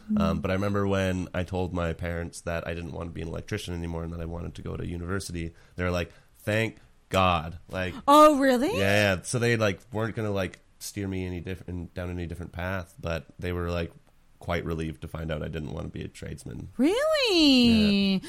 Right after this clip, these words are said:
Speaker 1: See, I find tradesmen, like, that's, like, one of the most stable things you could do.
Speaker 2: Yeah.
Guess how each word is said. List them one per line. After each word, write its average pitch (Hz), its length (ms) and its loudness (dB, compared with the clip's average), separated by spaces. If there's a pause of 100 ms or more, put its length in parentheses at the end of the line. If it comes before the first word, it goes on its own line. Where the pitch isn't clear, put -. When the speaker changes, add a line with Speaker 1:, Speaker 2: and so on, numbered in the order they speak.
(120)
Speaker 1:
See, 320 220 4
I 285 160 8 (520)
find 226 220 -6
tradesmen, 214 840 0
like, 202 340 2 (420)
that's, 262 240 4
like, 254 160 4
one 254 80 8
of 254 60 8
the 254 100 8
most 233 140 6
stable 220 320 4
things 208 240 4
you 185 80 2
could 151 140 -6
do. 185 340 -2 (160)
Speaker 2:
Yeah. 120 320 2